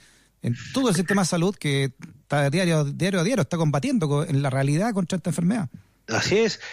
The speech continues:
Speaker 2: gente que no va ni a su casa hace semanas, hace meses, para no contaminar a su gente, que solamente puede hablar por teléfono con sus hijos, que está en residencias sanitarias,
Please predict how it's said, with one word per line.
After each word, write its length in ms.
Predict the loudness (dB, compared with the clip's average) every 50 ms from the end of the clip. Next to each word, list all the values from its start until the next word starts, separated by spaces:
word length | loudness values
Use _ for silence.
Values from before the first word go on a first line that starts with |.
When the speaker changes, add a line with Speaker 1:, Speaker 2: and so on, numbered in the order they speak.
| -18 -12
Speaker 2:
gente 300 | -8 -6 -6 -4 -4 -2 -2
que 80 | 0 0
no 100 | 0 0
va 200 | 0 0 0 -2
ni 120 | -2 -4
a 40 | -6
su 140 | -8 -8 -8
casa 280 | -6 -6 -4 -4 -4
hace 240 | -6 -6 -6 -8 -8 -8
semanas, 520 | -8 -4 -2 -2 -2 -2 -2 -4 -6 -6
hace 200 | -8 -8 -8 -6
meses, 480 | -4 -2 -2 -2 -2 -4 -6 -6 -10 -14 -20 -20 -14 _
para 120 | -4 -2
no 100 | -2 -2
contaminar 520 | -2 -2 -4 -4 -4 -4 -4 -2 -2 -2 -2
a 80 | -2
su 100 | -4 -8
gente, 560 | -8 -4 -4 -4 -4 -4 -8 -12 -12 -12 -12 -14 _ -20 -20 -20 -20 -20 -20 -16 -10
que 80 | -6 -2
solamente 400 | 0 0 2 0 0 0 -2 -2
puede 160 | 0 0 0
hablar 160 | 0 0 -2
por 160 | -2 -4 -6 -4
teléfono 460 | -4 -2 -2 -2 -2 -2 -4 -6 -6
con 140 | -6 -6 -8
sus 260 | -8 -10 -8 -4 -2
hijos, 260 | 0 0 -2 -4 -8
que 100 | -6 -6 -2
está 100 | -2 0
en 80 | 0
residencias 440 | 0 -2 0 0 -2 -2 -2 -2 -4
sanitarias, 720 | -4 -4 -4 -4 -4 -2 -2 -2 -2 -2 -4 -8 -10 -12